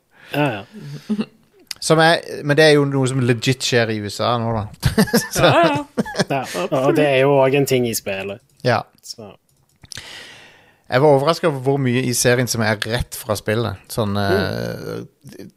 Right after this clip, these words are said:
Speaker 2: gater og rom og alt mulig rart.
Speaker 1: Ja, det, det er ganske, eh, forseggjort, vil jeg si.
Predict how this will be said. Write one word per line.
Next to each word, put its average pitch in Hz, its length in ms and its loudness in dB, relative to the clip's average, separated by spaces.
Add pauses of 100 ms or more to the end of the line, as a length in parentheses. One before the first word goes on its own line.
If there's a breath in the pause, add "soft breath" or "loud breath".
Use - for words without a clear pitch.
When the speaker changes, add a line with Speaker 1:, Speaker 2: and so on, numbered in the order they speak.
(140)
Speaker 2:
gater 120 540 0
og 110 160 0
rom 113 340 0
og 104 140 2
alt 104 160 0
mulig 113 200 -2
rart. 110 300 -2 (560)
Speaker 1:
Ja, 151 160 -2
det, 131 300 -4
det 135 100 -4
er 131 40 -4
ganske, 127 280 -8
eh, 156 580 0
forseggjort, 131 480 -8
vil 110 140 -8
jeg - 20 -10
si. - 160 -12